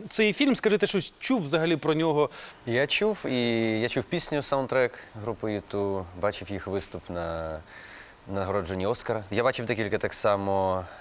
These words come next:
Speaker 2: кадрів з того фільму, і бачив масштабність, кровавість і живописність того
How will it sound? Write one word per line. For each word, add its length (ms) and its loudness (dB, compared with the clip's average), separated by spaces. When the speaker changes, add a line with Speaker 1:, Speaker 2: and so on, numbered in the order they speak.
Speaker 2:
кадрів 340 -2
з 80 -12
того 160 0
фільму, 320 -4
і 20 -4
бачив 360 0
масштабність, 760 -2
кровавість 680 0
і 80 -4
живописність 600 -4
того 160 -10